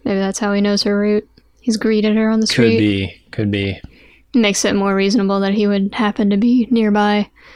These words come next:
Speaker 1: when she broke down.
Speaker 2: Yeah, I didn't notice that.
Speaker 1: Mm-hmm.
Speaker 2: Interesting. Okay.
Speaker 1: Now, don't ask me what her name was, 'cause I don't remember.
Speaker 2: Marion.
Speaker 1: Marion,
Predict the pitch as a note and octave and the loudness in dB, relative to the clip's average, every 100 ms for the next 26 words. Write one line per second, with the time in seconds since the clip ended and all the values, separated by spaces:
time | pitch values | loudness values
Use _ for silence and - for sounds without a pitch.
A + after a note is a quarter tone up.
0 | - _ - A3+ - G#3 G#3+ G#3 A3 A3 | -20 _ -2 0 2 0 -2 0 0 0
1 | G#3+ - _ _ _ _ _ _ _ _ | -2 -8 _ _ _ _ _ _ _ _
2 | _ _ _ _ - - - - - - | _ _ _ _ -18 -16 -18 -20 -8 0
3 | F3 E3+ G#2 - A#2+ A#2 G#2+ A2 A#2+ A#2+ | 2 2 -2 -2 -2 -2 -4 -4 0 2
4 | A#2 G#2+ F#2+ F#2+ - - C3 D#4 G#4+ - | 0 -2 -6 -8 -12 -4 2 4 2 -2
5 | G2+ - _ - G2 C3+ B2+ B2+ - _ | -8 -8 _ -20 -14 -8 -6 -6 -8 _
6 | - - - A3+ F#3+ C4 G3+ - _ - | -20 -20 0 0 2 -2 -6 -10 _ -20
7 | _ _ G#3+ G#3+ F#3 F3+ - G3 F#3 F#3 | _ _ -2 0 0 -2 -2 -2 -2 -2
8 | G3 F#3+ G#3 A3+ A3 - - - G3 B3 | -2 -2 -2 -2 -4 -8 -10 -6 -4 -2
9 | B3+ A#3 G#3 F#2 G3 G#3 G3 G3 G3+ | 0 2 2 -2 -2 -2 0 0 -2